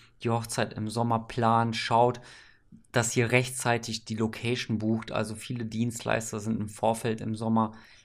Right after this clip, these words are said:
sehr schnell ausgebucht. Wenn ihr die Hochzeit im Winter plant, ist es ein bisschen einfacher und ihr braucht nicht so viel Zeit einzuplanen. Also super wichtig, als zweiter Punkt, guckt, wann die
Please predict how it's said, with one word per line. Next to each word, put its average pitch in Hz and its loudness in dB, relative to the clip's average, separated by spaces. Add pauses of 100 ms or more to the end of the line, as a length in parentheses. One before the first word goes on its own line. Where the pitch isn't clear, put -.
(120)
sehr 123 2
schnell 113 2
ausgebucht. 127 4 (260)
Wenn 127 2
ihr 117 0
die 117 0
Hochzeit 120 0
im 110 0
Winter 135 6
plant, 123 2
ist 120 -8
es 117 -6 (220)
ein 110 2
bisschen 127 2
einfacher 117 0
und 110 0
ihr 104 -4
braucht 104 0
nicht 110 -4 (260)
so - -6
viel - -4
Zeit 104 -4
einzuplanen. 92 -8
Also 101 0
super 110 -4
wichtig, 113 -4 (320)
als - -8
zweiter 120 2
Punkt, 110 2 (480)
guckt, 117 0
wann 104 0
die 101 -4